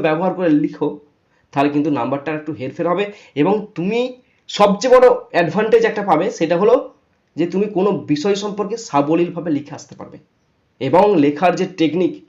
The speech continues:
এবং লেখার যে কৌশল, লেখার দক্ষতা, সেইগুলো তোমার মধ্যে বৃদ্ধি পাবে। সেটাই আমি তোমাদেরকে দিতে চাই। সেই ইনফরমেশনটাই দিতে চাই, যে ইনফরমেশনটা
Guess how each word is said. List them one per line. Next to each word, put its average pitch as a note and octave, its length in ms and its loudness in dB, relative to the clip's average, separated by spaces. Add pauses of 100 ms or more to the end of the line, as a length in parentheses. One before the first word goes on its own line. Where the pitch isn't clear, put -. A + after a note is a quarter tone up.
(580)
এবং C#3+ 200 0 (160)
লেখার E3+ 240 2 (100)
যে F3+ 60 0 (180)
কৌশল, F#3 440 4 (520)
লেখার D#3+ 380 2 (180)
দক্ষতা, G3+ 520 0 (520)
সেইগুলো D3+ 380 0
তোমার C#3 240 -4
মধ্যে G3 200 -8 (160)
বৃদ্ধি - 360 -12
পাবে। G#2 180 -18 (800)
সেটাই D3 340 2
আমি E3+ 100 2
তোমাদেরকে C3 460 -4 (920)
দিতে E3 400 0
চাই। - 140 -14 (1000)
সেই A3 160 2 (120)
ইনফরমেশনটাই B3+ 720 6
দিতে G3+ 300 0
চাই, A#3 160 4
যে G#3+ 140 0 (120)
ইনফরমেশনটা G#3 540 -4